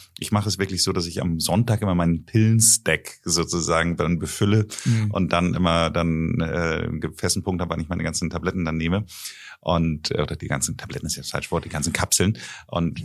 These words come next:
Speaker 1: dadurch, dass es keine Kapsel ist, äh, fällt es ab und zu dann mal durchs Raster. Aber ich
Speaker 2: Ja.
Speaker 1: möchte trotzdem noch mal kurz aufs Taurin zurückkommen.
Speaker 2: Mhm.
Speaker 1: Also, ähm, weil ich glaube jetzt, äh, dass wir gelernt haben, dass es gewisse Dinge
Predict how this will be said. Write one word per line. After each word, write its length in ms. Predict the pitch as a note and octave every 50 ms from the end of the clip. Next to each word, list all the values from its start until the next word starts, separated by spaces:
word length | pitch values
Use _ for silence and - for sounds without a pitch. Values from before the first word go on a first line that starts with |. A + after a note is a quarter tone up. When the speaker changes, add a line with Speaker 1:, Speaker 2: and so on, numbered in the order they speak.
| - -
Speaker 1:
dadurch, 220 | F2 F2 F2+ F2
dass 60 | D#2+ -
es 60 | -
keine 180 | - F2 E2+
Kapsel 280 | - - F2+ - - -
ist, 380 | - - - - - - - - - -
äh, 480 | - - - - - E2+ D#2+ - -
fällt 220 | - - G#2 F#2 F2
es 140 | F2 -
ab 100 | - - -
und 100 | F2 E2
zu 120 | - - -
dann 140 | E2+ D#2+
mal 140 | D#2+ D#2+ D#2+
durchs 240 | D#2+ E2+ - - -
Raster. 360 | E2+ F2 - - F2 G2 G#2 - - - - - - - -
Aber 200 | - - A#2+ -
ich 80 | - -
Speaker 2:
Ja. 40 | C3
Speaker 1:
möchte 200 | D3+ - - B2+
trotzdem 360 | - - C3+ D3 - C#3+ C3
noch 120 | B2+ B2 B2+
mal 120 | B2+ A2+
kurz 200 | - - - - -
aufs 140 | - - -
Taurin 360 | - G2+ F2+ - F#2 F2+ -
zurückkommen. 560 | - E2 D#2+ D#2 - - - - - - -
Speaker 2:
Mhm. 60 | - C3
Speaker 1:
Also, 280 | B2+ E3 G3 G2+ G2+ B2+ B2+
ähm, 520 | A#2+ B2 F#2 G#2 G#2 G#2 G#2 G2+ G#2 G#2 - _ - - - - - - - - _ _ _ _ - - - - - - - - - -
weil 200 | - G#2 G2 -
ich 140 | - - -
glaube 300 | G#2 G#2 A#2 C3+ C3 C3+
jetzt, 280 | B2 A#2 A2 A2 - A#2
äh, 640 | G#2 F2 D2 G2+ G2+ G2 G2 F#2+ F#2 - - - -
dass 420 | - - G2+ F#2+ - - - - - - - - - - - - -
wir 220 | - - F#2 F#2
gelernt 460 | - F#2+ F2 F#2 F#2+ G#2 A2+ A2+ G2+ G2
haben, 240 | G#2 G#2 G2+ G2+
dass 160 | F2+ - - -
es 140 | E2+ - -
gewisse 420 | F#2 D#2+ C#2 F#2+ G#2 - - -
Dinge 600 | E2 - F#2+ F#2 F#2+ F#2+ F#2 F2+ F2+ F2+ F2 F2+